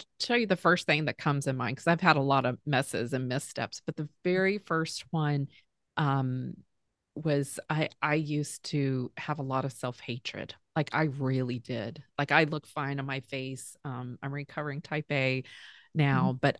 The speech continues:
Speaker 1: I really had a lot of internal self-hatred. You're too
Speaker 2: Mm-hmm.
Speaker 1: nice. You're not enough. You're not confident enough.
Speaker 2: Mm.
Speaker 1: Nobody wants to hear what you have to say.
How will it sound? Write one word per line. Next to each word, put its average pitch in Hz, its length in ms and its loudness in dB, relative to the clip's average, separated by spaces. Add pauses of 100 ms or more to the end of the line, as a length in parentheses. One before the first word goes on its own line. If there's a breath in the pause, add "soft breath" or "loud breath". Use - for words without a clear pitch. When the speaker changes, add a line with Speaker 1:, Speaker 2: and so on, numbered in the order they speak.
(120)
Speaker 1:
I 196 220 0
really 165 480 2
had 147 320 -2
a 143 80 0
lot 139 340 0
of 139 80 -2
internal 135 680 -4 (480)
self-hatred. - 960 -4 (480)
You're 131 140 -4
too 175 180 2
Speaker 2:
Mm-hmm. 165 140 2
Speaker 1:
nice. 202 640 0
You're 127 100 -4
not 117 240 -4
enough. 190 460 2
You're 139 80 0
not 139 260 -4
confident 175 560 0
enough. 170 560 0 (320 soft breath)
Speaker 2:
Mm. 175 140 12
Speaker 1:
Nobody 165 320 8
wants 151 400 -2
to 156 80 0
hear 147 180 0
what 139 160 -2
you 147 120 2
have 139 280 -2
to 135 80 -4
say. 135 600 -2